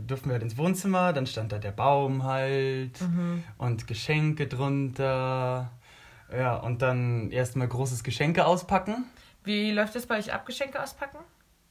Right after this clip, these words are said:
Speaker 2: Also jeder nimmt sich was und packt einfach aus oder nacheinander oder?
Speaker 1: Ja, früher war das so, jeder reißt alles auf.
Speaker 2: Ah, okay,
Speaker 1: Äh,
Speaker 2: krass, ja.
Speaker 1: wir hat-, also f-,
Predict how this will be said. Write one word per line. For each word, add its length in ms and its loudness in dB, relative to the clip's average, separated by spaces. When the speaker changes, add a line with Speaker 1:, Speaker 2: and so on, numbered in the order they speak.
Speaker 2:
Also 180 2
jeder 280 2
nimmt 180 2
sich 160 -4
was 160 2
und 60 -6
packt 200 -2
einfach 200 -4
aus 320 4
oder 140 2
nacheinander 680 2
oder? 440 0
Speaker 1:
Ja, 220 8
früher 360 8
war 120 10
das 160 4
so, 60 4
jeder 340 8
reißt 260 4
alles 260 2
auf. 160 2
Speaker 2:
Ah, 120 4
okay, 360 -2
Speaker 1:
Äh, 140 0
Speaker 2:
krass, 240 0
ja. 240 -2
Speaker 1:
wir 140 4
hat-, 160 4
also 220 0
f-, 260 -10